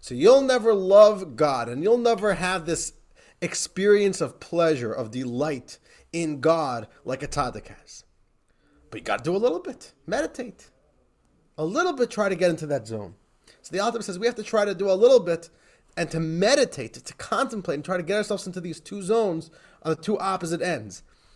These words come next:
Love for God, hate and disgust and repulsion of the evil, of the bad, of the inappropriate, of the unholy, of the sinful. And the Alter Rebbe says, now one second, let's not fool ourselves.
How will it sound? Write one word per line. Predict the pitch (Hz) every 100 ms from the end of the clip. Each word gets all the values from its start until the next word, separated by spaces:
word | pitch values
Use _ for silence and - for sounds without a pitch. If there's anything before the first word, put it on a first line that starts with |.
| _
Love | - 127 196 226
for | - 214
God, | 170 208 226 254 247 _ _ _
hate | - - 226 214
and | 175 165
disgust | 147 - 190 208 -
and | 170
repulsion | 160 - - 196 160 143 131 - _ _
of | 160 151 135 131 -
the | 123 151 147 151
evil, | 214 226 160 127
of | 127
the |
bad, | 123 175 196 156
of | 131
the | 147
inappropriate, | 208 - - 143 - 120
of | 131
the | 135
unholy, | 185 208 156 147 117 113
of | 131
the |
sinful. | 139 185 175 - _ _ - - - -
And | -
the | 131
Alter | 190 190
Rebbe | 147
says, | - 180 185 143
now | 160
one | 165 156
second, | - _ _ -
let's | 196 -
not | 196
fool | - 185
ourselves. | 110 - - -